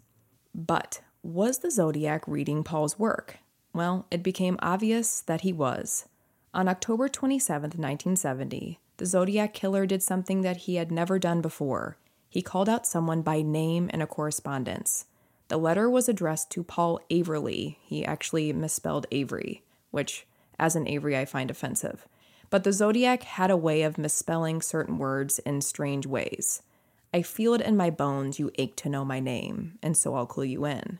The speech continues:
the card read. Police got Paul Avery a gun permit, and other reporters, in a way to try to make light of the situation and protect themselves, wore buttons that said,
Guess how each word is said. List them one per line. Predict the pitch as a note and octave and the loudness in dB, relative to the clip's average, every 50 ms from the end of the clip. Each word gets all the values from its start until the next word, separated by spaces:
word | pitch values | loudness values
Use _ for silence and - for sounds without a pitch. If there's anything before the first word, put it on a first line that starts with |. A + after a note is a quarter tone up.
| _ _ _ - | _ _ _ -2
the | - F3 | -2 -2
card | - - D#3+ - - D#3 | 0 -2 -4 -4 -4 -2
read. | - C#3 - - - - D#3 - _ _ _ _ _ _ _ _ _ _ _ _ _ _ _ | -2 0 0 -2 -2 -4 -8 -12 _ _ _ _ _ _ _ _ _ _ _ _ _ _ _
Police | - A#3 B3 B3+ C4+ D4+ D4 - | -2 0 2 2 2 0 0 0
got | - A3+ G#3+ - - | 0 0 0 0 -2
Paul | - F#3 F3 E3+ | 0 2 2 4
Avery | E3 E3 D#3+ E3 D#3+ D#3+ | 4 2 2 2 2 2
a | D3+ | 4
gun | D3+ D3+ D3 D3 D3+ | 4 4 2 2 0
permit, | - - D#3 D3 D3+ D3 D3 D#3 - | -2 -2 -2 0 0 0 0 -2 -2
and | - F3 - | -2 0 2
other | - F#3+ G3 G#3 | 2 2 4 4
reporters, | A3 A#3 A3+ - - E3 D3 D3 C#3+ C#3+ D3+ D3 - | 4 2 2 0 0 0 2 2 2 2 2 2 0
in | - - E3+ | 0 0 0
a | D#3 | 2
way | D#3 D#3 D3+ D#3 D#3 | 2 2 2 2 0
to | D3+ - - - - D#3 D3+ D3 D3 | 0 -2 -4 -4 -2 0 0 0 -2
try | - - - B3 | -2 -2 -2 0
to | C#4 D#4+ | 0 2
make | D#4 C4+ A3+ - - | 2 0 0 -2 -2
light | E3+ D#3 C#3+ C#3 | 0 0 2 2
of | D#3 D#3 | 0 0
the | - D3 | 0 2
situation | - - D3 C3+ - - D3 C#3 C#3+ - - - C#3 C#3 C3+ B2 - | 2 2 0 -2 -2 -2 -2 -2 -2 -2 -2 -2 -2 -2 -2 -4 0
and | - G#3+ B3 C4 C4+ B3 | 2 2 4 4 4 2
protect | - F#3 F3 - G3 G3+ - | 0 -2 0 -2 -4 -2 -2
themselves, | - D#3+ D3+ C#3 - C3+ A#2 A2 G#2+ C3 - - - | -2 -2 -2 0 0 0 0 0 0 -2 -6 -8 -6
wore | E3+ E3 F3+ F3+ | -2 2 2 2
buttons | E3+ E3+ F3 F#3+ - - A#3+ A#3 A3+ | 4 4 2 2 2 4 2 2 4
that | - A#3+ A3+ - | 2 0 0 0
said, | - F3 E3 D#3+ D#3 D#3+ | 0 0 2 0 0 -2